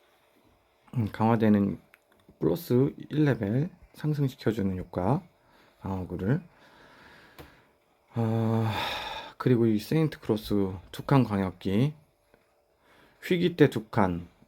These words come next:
영웅 때 네 칸, 전설 때 여섯 칸. 자, 그리고 세인트 블로우 디바인,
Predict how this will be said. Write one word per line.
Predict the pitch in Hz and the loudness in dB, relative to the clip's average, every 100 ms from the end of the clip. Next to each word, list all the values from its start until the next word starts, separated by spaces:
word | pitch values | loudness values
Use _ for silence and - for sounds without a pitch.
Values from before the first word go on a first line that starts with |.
| _ _ _ _ - | _ _ _ _ 0
영웅 | 120 143 | 4 4
때 | 123 | 2
네 | 107 87 | 0 -2
칸, | - 123 147 | -2 -2 -2
전설 | - 98 101 | -6 -4 -4
때 | - 92 | -2 -4
여섯 | 87 - | -4 -12
칸. | - 90 107 170 - - _ _ _ _ _ _ _ _ - - - _ _ _ _ | -8 -4 0 -2 -4 -20 _ _ _ _ _ _ _ _ -20 -20 -20 _ _ _ _
자, | - 95 | -8 -8
그리고 | - 101 107 | -4 -4 -4
세인트 | 147 160 156 - | -2 -2 -2 -2
블로우 | 104 101 98 | 2 2 0
디바인, | 104 104 95 98 113 196 214 | 0 2 2 2 0 0 -2